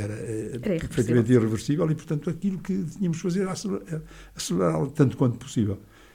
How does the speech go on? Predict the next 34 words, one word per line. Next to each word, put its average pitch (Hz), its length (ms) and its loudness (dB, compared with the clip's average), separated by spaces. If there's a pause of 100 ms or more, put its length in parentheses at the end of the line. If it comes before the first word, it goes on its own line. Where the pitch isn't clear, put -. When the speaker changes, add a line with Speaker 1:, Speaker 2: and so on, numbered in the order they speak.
(120)
Speaker 1:
E, 160 240 0
e - 20 4
não 165 120 4
foi 151 160 2
mais 127 220 4
acelerada 156 520 2
por - 120 -10
causa 156 200 0
destes 165 180 0
períodos 160 300 2
que 185 80 -2
vivemos, 147 480 0
de, 98 80 -8
de, 101 540 -12
de 113 40 -10
Speaker 2:
Falta - 400 -8
de 147 60 -2
material. 165 480 -6
Speaker 1:
falta 127 220 0
de 101 60 6
material, 147 520 4
eh, 107 1500 -2
revisão 113 340 2
de 107 80 -4
preços - 360 2
constantes. 175 640 0 (600)
De 160 100 -8
qualquer 156 240 4
das 143 120 2
maneiras, 147 320 6
deixe-me 143 260 2
dizer-lhe, 151 420 2 (320)
e - 60 -4
já, 117 140 2